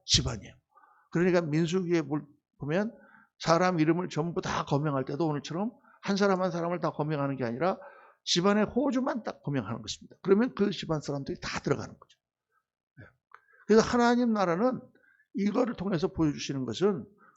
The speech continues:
공동체 개념이라는 거예요. 공동체 개념. 이 공동체 개념은 굉장히 중요합니다. 한 사람이 범죄함으로 말미암아 모든 사람이 다 그 죄의 영향력과 그 죄의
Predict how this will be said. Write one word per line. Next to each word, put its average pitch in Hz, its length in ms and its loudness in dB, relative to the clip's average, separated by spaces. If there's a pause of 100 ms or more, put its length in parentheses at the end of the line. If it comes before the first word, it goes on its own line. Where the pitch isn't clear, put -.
(160)
공동체 190 560 6
개념이라는 104 520 -4
거예요. - 280 -20 (200)
공동체 113 460 -8
개념. - 260 -18 (760)
이 190 40 0
공동체 202 540 4
개념은 175 400 0
굉장히 160 360 0
중요합니다. - 600 -10 (360)
한 233 200 4
사람이 214 420 4
범죄함으로 175 640 2
말미암아 143 600 -2 (520)
모든 247 500 12
사람이 202 380 0
다 175 420 -2 (540)
그 - 300 -2
죄의 165 380 6
영향력과 151 880 -2
그 160 120 -4
죄의 160 260 -2